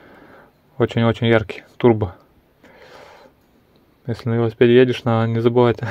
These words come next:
<laughs> вниз направлять, что тут он вообще ослепляет, как машинная фара.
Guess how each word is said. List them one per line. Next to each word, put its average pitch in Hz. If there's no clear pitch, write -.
<laughs> -
вниз 120
направлять, 113
что 104
тут -
он 117
вообще 113
ослепляет, 120
как -
машинная 117
фара. 113